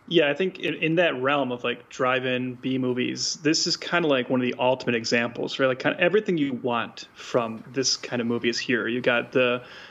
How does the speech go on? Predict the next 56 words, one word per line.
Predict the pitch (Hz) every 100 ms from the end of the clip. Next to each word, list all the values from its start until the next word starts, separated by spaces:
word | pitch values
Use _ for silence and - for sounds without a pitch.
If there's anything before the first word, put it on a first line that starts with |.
| - -
the | 131
cheap | - 147 143
monster, | 135 120 117 - 131 - -
you | 139 151
got | 131 123
the | 131
corny | - 135 135
humor, | 120 139 120 113
you | 117 123
have | 127 123
the | 127
exploitive | 123 123 - 131 127 127
nudity, | 123 117 107
you've | 110 123
got | 123 123
the |
hot | 127 131 -
girls, | 139 123 120 123 127 -
you've | 123
got | 123 123 120
the, | - 127 123
uh, | 117 117 - - - -
the | 139
nerds, | 135 135 123 117 120 -
right? | 127 123 123
Every, | 135 151 151
uh, | 151
you | 131
got | 135 135
a | 131 - 147
actual | 135 - 151 139 135 135 - - - - 147
one | 147 151 156
big | 139 156 143
stunt, | - 160 123 117 - - -
you | 151
know, | 131
you | 123
got | 131 131
a | 170 127
stuntman | - 147 139 143 131
set | 147 127
on | 139
<laughs> |
fire. | - 160 127 120 120
This, | 127 156 -
this | 160 160
really, | 208
like, | 160 127 -
checks | 151 139 131
a |
lot | 120 120 117
of | 113
boxes | 107 117 - 127
in | 131
this | 139 -
realm. | 139 170 170